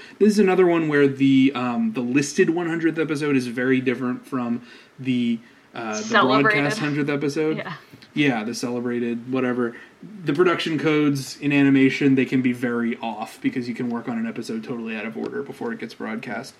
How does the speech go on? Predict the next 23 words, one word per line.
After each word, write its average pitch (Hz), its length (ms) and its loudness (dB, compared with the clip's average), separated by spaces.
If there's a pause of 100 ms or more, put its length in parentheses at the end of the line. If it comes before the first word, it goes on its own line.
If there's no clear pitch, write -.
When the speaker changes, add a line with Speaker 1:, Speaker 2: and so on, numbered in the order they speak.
(380)
Speaker 1:
Um, 113 580 -2 (180)
but 135 340 0
yeah, 156 320 2 (140)
Bob 156 260 2
gets 156 200 0
glued 160 260 2
to 160 100 6
a 160 40 4
toilet 185 360 2
seat 135 220 4
and 123 120 -4
sings 147 280 -2
about 139 240 0
how 143 160 0
it's 139 100 0
bad. 143 460 -2
Speaker 2:
<laughs> - 1600 -6
I 277 120 -6
love 165 180 -6
that - 140 -10
show - 180 -14
so 214 200 -14
much. - 400 -10